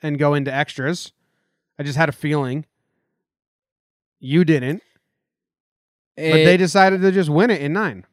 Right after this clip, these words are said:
Speaker 2: You had an extra innings fe-, feeling. I had a "we need a hit with runners in scoring position" feeling, which was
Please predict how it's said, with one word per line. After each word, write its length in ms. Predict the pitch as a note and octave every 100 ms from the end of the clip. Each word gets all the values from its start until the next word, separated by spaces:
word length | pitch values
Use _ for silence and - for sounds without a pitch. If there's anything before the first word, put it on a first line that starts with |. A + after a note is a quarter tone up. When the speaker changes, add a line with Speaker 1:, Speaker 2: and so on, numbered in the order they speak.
| _ _ _ _
Speaker 2:
You 300 | F3 F#3 A3
had 200 | A3+ G#3+
an 100 | F#3+
extra 360 | F#3 E3+ - D#3
innings 500 | E3+ F#3 F3 D#3 -
fe-, 380 | C#3+ D3 C#3+ C#3+
feeling. 540 | - - D3 C#3+ C#3 C3+
I 220 | D3 D#3
had 320 | D#3+ D3+ D3+ C#3+
a 100 | C#3
"we 200 | C3+ D3+
need 180 | D#3
a 80 | D3+
hit 220 | B2 D3+
with 180 | C#3+ C#3
runners 340 | C3+ C#3+ C#3 B2
in 120 | B2
scoring 480 | - D3+ D#3 D3+ C#3
position" 440 | B2+ B2 A#2+ A#2+
feeling, 400 | - B2 A#2 B2
which 280 | C3+ C3+ -
was 500 | C3+ D#3+ D#3 C#3